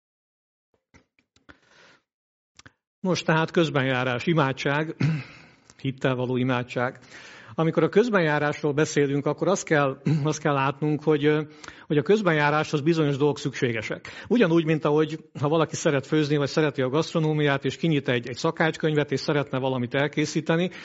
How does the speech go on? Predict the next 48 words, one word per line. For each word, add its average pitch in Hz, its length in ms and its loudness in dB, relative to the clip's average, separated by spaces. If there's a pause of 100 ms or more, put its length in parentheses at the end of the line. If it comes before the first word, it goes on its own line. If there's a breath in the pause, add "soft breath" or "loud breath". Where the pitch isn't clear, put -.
(160 loud breath)
akkor 160 240 2
le 196 80 6
van 151 180 0
írva, 156 240 2
hogy 151 120 2
mik 160 160 0
a 156 40 6
hozzávalók, 127 760 0 (100)
hogy 131 120 -4
mit 160 160 2
kell 131 160 0
beszerezni, 156 680 2 (280 loud breath)
és - 120 -6
hogyha 160 200 2
ezek 143 240 2
megvannak, 165 440 2
akkor 156 220 -2
megfelelő 143 420 0
módon 143 240 -2
el 135 120 0
lehet 123 180 -4
készíteni, 135 540 -2
és 131 140 -4
akkor, 135 280 -4 (380 loud breath)
ö, 127 280 -2
valami 131 260 -2
nagy 127 180 -2
élmény 120 300 -2
lesz 120 180 -4
belőle. 123 420 -8 (880)
Ha 147 420 -2 (180)
azt 180 220 4
kérdezzük 156 440 2
meg, 165 220 0
hogy 147 140 0
a 147 120 2
közbenjárásnak 147 880 0
mik 160 160 -4
a 143 40 2
hozzávalói, 135 800 0 (420 loud breath)
akkor 151 300 2
itt 214 140 2
is 156 120 -4
fel 165 140 2
lehet 139 160 2
sorolni 143 340 0
több 139 200 -2
mindent. 127 520 -6